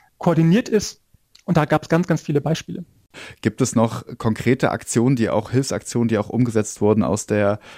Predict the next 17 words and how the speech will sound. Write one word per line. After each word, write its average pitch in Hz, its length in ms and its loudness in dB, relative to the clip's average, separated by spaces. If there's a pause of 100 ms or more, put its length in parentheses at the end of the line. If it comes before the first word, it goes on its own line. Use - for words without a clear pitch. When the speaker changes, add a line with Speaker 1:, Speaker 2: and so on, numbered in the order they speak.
(140)
Speaker 2:
aus - 240 -2
der 101 140 0
Game 95 240 2
Area 110 300 2
Hessen? 107 420 0
Das - 120 -8
hat - 100 -4
man 101 100 0
ja 95 80 2
so 95 80 -2
gehört, 95 340 0
es - 160 -10
wurden 95 300 0 (320)
irgendwelche 107 400 2
Spiele-Bundles 95 1040 0
zum 92 120 -2
Beispiel 92 600 0